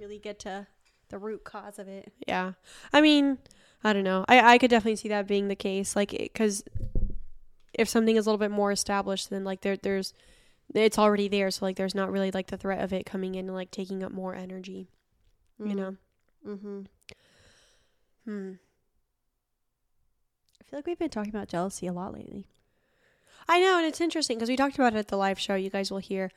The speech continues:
Speaker 1: Because of Steph's new situation.
Speaker 2: Yeah, Steph's new situation, and also, you know, when I went to the orgy with my, with Jordan for the first time and everything. And I, and it, it's actually something I've been pondering a lot because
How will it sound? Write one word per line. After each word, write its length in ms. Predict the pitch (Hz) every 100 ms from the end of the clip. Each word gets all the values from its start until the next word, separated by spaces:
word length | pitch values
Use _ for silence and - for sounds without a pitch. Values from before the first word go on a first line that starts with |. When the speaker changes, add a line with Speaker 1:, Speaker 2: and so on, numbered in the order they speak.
| _
Speaker 1:
Because 280 | 240 220 202
of 100 | 190
Steph's 580 | - 196 175 - - -
new 140 | 196 190
situation. 580 | - - 202 202 - -
Speaker 2:
Yeah, 240 | 214 202
Steph's 300 | 196 220 208
new 100 | 214
situation, 520 | 214 214 208 - 208
and 100 | 196
also, 300 | 190 - 196
you 160 | 190 202
know, 100 | 190
when 140 | 190
I 20 |
went 160 | 190 190
to 60 | 196
the 60 |
orgy 340 | 190 190 190 190
with 100 | 190
my, 320 | 190 190 185 _ _
with 140 | 208 202
Jordan 340 | 202 196 196
for 80 | 196
the 80 | 196
first 220 | 202 -
time 160 | 202
and 80 | 196
everything. 360 | 196 196 202 202 - - - -
And 240 | 294 285 - - -
I, 480 | - 269 269 277 277 262
and 120 | 269
it, 120 | 269
it's 400 | 269 269 262 254
actually 240 | 285 - 262
something 300 | 262 247 226
I've 100 | 208
been 140 | 214
pondering 420 | 214 214 220 214
a 60 | 196
lot 240 | 202 214
because 320 | 208 202 196